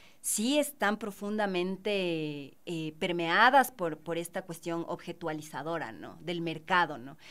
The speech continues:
Entonces yo creo que sí es necesario, de alguna manera, como empezar a cuestionarnos otras formas, ¿no?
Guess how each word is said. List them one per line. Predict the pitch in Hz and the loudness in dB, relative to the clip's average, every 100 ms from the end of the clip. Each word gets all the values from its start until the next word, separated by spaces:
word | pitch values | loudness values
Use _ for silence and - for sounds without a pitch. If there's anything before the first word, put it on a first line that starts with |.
| - | -10
Entonces | 208 | 0
yo | 202 | 2
creo | 220 233 | 4 2
que | 233 | 2
sí | - 214 | -2 2
es | 233 | 2
necesario, | 233 190 170 180 180 196 202 196 175 156 - - | 0 -4 -4 0 0 4 4 4 2 -2 -14 -6
de | 180 | 0
alguna | 208 220 285 | 2 4 2
manera, | 381 285 240 247 302 285 | 2 0 0 0 0 -2
como | 233 214 196 | -4 -2 -2
empezar | 180 185 190 214 | -2 -4 -2 0
a | 240 | 2
cuestionarnos | 247 220 185 175 175 196 220 202 175 156 143 135 - - | 0 -2 -2 0 0 0 0 0 0 -2 -6 -12 -20 -2
otras | 220 233 277 - | 0 2 2 0
formas, | - 226 233 160 139 | 2 4 4 2 -2
¿no? | 139 98 | -8 -10